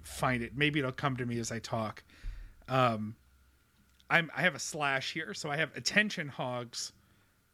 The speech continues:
and people who feel compelled to leave their mark on something. And I was, uh, talking just today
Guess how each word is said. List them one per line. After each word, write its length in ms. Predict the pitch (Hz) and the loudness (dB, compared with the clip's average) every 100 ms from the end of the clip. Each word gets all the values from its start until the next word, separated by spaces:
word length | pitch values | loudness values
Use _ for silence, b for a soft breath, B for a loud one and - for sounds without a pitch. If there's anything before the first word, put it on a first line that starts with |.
| _ | _
and 520 | 156 147 135 123 123 - _ _ _ _ _ _ _ | 6 8 8 4 -2 -10 _ _ _ _ _ _ _
people 380 | 196 196 196 170 | 0 4 4 4
who 440 | 147 151 135 127 - _ _ _ _ - | 4 2 2 -2 -8 _ _ _ _ -16
feel 260 | - 165 | 2 2
compelled 540 | - 135 - 156 147 127 | 2 0 4 6 4 0
to 100 | 131 | -4
leave 240 | 135 127 | -2 -2
their 140 | 131 | -2
mark 320 | 120 117 120 131 | 0 0 0 -2
on 160 | 117 | -4
something. 440 | 113 135 139 208 185 _ _ _ _ _ _ _ _ _ _ - - | -2 -2 0 -2 -2 _ _ _ _ _ _ _ _ _ _ -10 0
And 120 | 127 | 2
I 40 | |
was, 280 | 123 117 - - | 2 0 -6 -4
uh, 260 | 123 120 113 107 | 0 2 0 0
talking 480 | - 160 160 135 127 | 2 4 2 -2 -2
just 220 | 151 - | -4 -4
today 480 | 135 131 127 123 120 | 2 4 6 6 2